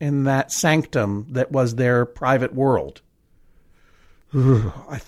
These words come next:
I did not feel clean at all. And that's all I could think about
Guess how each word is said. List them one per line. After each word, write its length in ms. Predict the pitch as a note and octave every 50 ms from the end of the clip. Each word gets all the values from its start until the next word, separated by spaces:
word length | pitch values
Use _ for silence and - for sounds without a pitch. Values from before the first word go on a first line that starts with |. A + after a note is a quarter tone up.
| - _ -
I 140 | B2+ B2 A2+
did 180 | G#2+ B2+ A2
not 240 | B2 A#2+ A#2 - -
feel 180 | - D3 A2+ G2+
clean 360 | - - D3 C3 A#2 G#2 G#2
at 160 | G2 A2+ G#2
all. 400 | G2 G#2 A#2 A2 F#2 C#2 - - - - - - - - - - - -
And 100 | C3+ B2+
that's 160 | C#3 C3+ -
all 80 | C3+ B2+
I 60 | A2
could 180 | - - - -
think 180 | D#3 C3 G#2+
about 340 | A2 F2 F2 D#2 D#2 - _